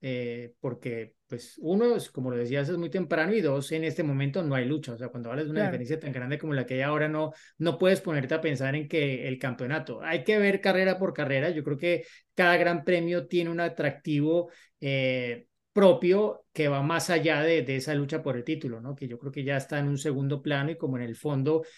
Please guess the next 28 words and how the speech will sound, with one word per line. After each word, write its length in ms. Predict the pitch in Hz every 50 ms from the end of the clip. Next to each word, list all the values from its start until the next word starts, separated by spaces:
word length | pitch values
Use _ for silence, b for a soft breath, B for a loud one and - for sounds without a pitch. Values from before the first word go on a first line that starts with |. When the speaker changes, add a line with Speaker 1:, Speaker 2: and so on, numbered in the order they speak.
| B B B
Speaker 1:
eh, 680 | - 127 127 127 123 117 117 117 113 113 113 117 - _ _ _ _ _ _ _ _
que 140 | - 135 120
sí, 560 | - 170 175 156 143 131 123 120 123 135 - _
cambian 800 | - 165 165 160 156 151 170 185 185 185 180 170 160 147 143 143
los 140 | 135 131 131
números, 600 | 147 160 170 175 180 180 185 180 185 175 143 -
etcétera, 640 | 135 131 - - 160 156 160 175 180 196 202 196 -
pero, 320 | - 160 147 143 135 131 b b b b b -
a 80 | 127 120
ver, 180 | 135 151 151
el, 640 | 147 131 127 127 123 123 123 123 123 120 - - -
el 500 | - 143 135 127 123 120 120 120 117 120
segundo 440 | - - - 135 127 135 135 156 175
lugar 240 | 175 160 139 135 147
en 80 | 175 175
el 60 | 160
Mundial 220 | 147 131 131 127
de 120 | 139 160 160
Constructores 960 | 165 147 - - 147 - - 143 135 143 175 196 196 190 151 139 - - _ _ _ _
puede 240 | - 147 139 139 147
cambiar 500 | 143 160 143 131 123 131 131 135 139 139
de 140 | 139 160 156
un 60 | 151
momento 320 | 156 156 151 147 143 156 160
para 180 | 147 127 123
otro 200 | 120 - 147 156
también, 440 | - 139 123 117 135 165 190 170 143
¿no? 260 | 123 139 180 214 -